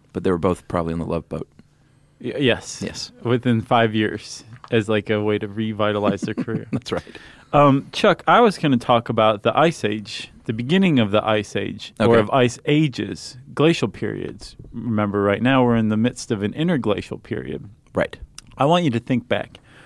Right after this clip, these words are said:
Speaker 2: way back, four hundred and seventy million years ago.
Speaker 1: Okay.
Speaker 2: There was no such thing as a glacial period, and by proxy, there was no such thing as an interglacial period. All we had was one hot, soupy,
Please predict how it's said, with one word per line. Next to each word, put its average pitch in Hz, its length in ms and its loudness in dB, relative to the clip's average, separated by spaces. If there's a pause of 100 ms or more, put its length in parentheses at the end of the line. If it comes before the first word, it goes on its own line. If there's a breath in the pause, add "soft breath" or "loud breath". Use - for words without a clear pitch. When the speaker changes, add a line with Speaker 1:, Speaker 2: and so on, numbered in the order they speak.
(240 soft breath)
Speaker 2:
way 220 720 6
back, 107 400 -2
four 220 400 -2
hundred 160 360 0
and 123 140 -2
seventy 131 400 0
million 110 400 0
years 101 300 -4
ago. 85 400 -8
Speaker 1:
Okay. 104 320 0 (400 loud breath)
Speaker 2:
There 175 340 0
was 156 260 -2
no 135 320 2
such - 400 -8
thing 113 480 -6
as 107 180 -4
a 113 40 -6
glacial 107 400 -2
period, 104 540 -6 (560)
and 127 460 2 (240)
by 117 160 4
proxy, 143 500 0 (160 loud breath)
there 131 80 -4
was 120 100 0
no 135 60 4
such 127 240 -4
thing 131 160 2
as 117 120 0
an 113 140 2
interglacial 120 600 0
period. 110 380 -4 (300 loud breath)
All 180 120 6
we 190 100 4
had 131 280 4 (260 loud breath)
was 113 140 -4
one 131 240 4 (220 soft breath)
hot, - 500 -4 (160 soft breath)
soupy, 131 640 -4